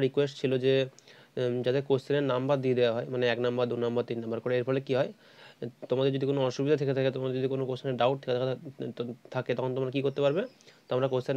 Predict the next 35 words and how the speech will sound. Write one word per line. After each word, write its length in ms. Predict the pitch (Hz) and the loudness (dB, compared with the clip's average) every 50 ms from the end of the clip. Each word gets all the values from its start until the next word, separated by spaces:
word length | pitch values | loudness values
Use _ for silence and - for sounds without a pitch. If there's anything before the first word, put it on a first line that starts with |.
| 123 | 0
number 200 | 117 117 123 135 139 | 0 0 0 -2 -2
ধরে 100 | 131 139 127 | 0 -2 -2
আমাকে 140 | 135 135 135 120 | 0 0 0 0
বলতে 160 | 120 120 120 139 135 | 0 0 0 -2 -2
পারবে 160 | 135 131 131 131 | -2 -2 0 0
যে 40 | 135 127 127 | 2 2 2
এই 60 | 123 120 | 0 -2
question 260 | - 123 120 - 127 123 123 | -6 -8 -6 -4 -4 -4 -2
নাম্বারটা, 360 | 123 123 123 127 127 - 202 277 | -2 -2 -2 -2 2 2 2 2
আহ, 800 | 285 - _ _ _ _ - - _ _ _ - 123 120 120 120 120 | 2 -6 _ _ _ _ -20 -20 _ _ _ -4 -2 0 0 0 -2
তে 60 | - 127 127 | -4 -4 -6
একটু 140 | 123 - - 135 131 | -2 -2 -2 0 2
গন্ডগোল 320 | 123 120 123 123 123 123 123 123 | 2 2 2 2 2 4 2 2
আছে 120 | - 131 123 123 | 0 0 2 4
বা 40 | 123 123 | 4 4
এই 40 | 123 - | 4 2
question 220 | 120 117 - 127 123 120 | -2 -2 -2 -2 -2 0
নাম্বারের 240 | 123 120 120 123 120 | 0 2 2 2 2
অ্যান্সারটা 300 | 117 117 - 120 - 123 123 120 | 2 0 -4 -4 -2 -2 0 0
মিলছে 260 | 123 123 120 - 131 123 | 0 -2 -2 -4 -4 -4
না, 60 | 120 120 117 127 - _ - - - - _ - _ - | -4 -4 -6 -8 -14 _ -20 -20 -20 -20 _ -20 _ -2
এই 60 | 143 139 | 0 2
ধরনের 260 | 139 135 135 143 151 139 | 2 4 2 2 2 2
কন-, 160 | 135 127 120 - - | 0 0 0 0 2
problem 220 | 131 123 127 131 127 127 | 2 2 4 2 0 -2
তোমাদের 200 | 131 135 139 139 - | -2 -2 -2 0 0
সলভ, 180 | - 120 120 123 123 120 117 - | -2 -2 -2 -2 -4 -8 -2 0
solve 140 | 143 135 131 | 2 2 2
হতে 120 | 131 120 120 - | 0 -2 -4 -4
পারে। 100 | 131 117 117 | -6 -4 -4
সেই 100 | 127 120 | -2 -2
কারণের 180 | 131 135 139 139 | 0 -2 0 0
জন্য 120 | 151 156 147 139 | 0 2 2 2
আমি, 120 | 143 143 147 180 202 - - - - _ _ | 2 2 0 -2 -4 -10 -16 -20 -20 _ _
তোমরা 160 | - 127 131 | -4 -2 -2